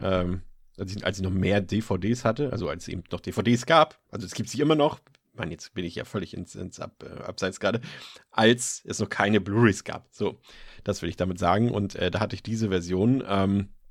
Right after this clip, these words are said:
und die ist, äh, so ein bisschen dicker. Das ist wirklich eine Collector's Edition, eine Box.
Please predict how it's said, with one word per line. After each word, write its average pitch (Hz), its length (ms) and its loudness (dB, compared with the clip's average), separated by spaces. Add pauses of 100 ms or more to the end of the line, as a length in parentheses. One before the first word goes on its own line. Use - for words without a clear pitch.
(720)
und 104 420 4 (280)
die 117 340 0
ist, 123 220 -2
äh, 107 180 -12
so 98 80 -8
ein 104 60 -2
bisschen 101 260 -4
dicker. 180 300 0
Das 131 120 -4
ist 120 120 -6
wirklich 113 180 -6
eine 104 100 -4
Collector's 123 440 -2
Edition, 147 360 -6
eine 117 120 -2
Box. - 400 2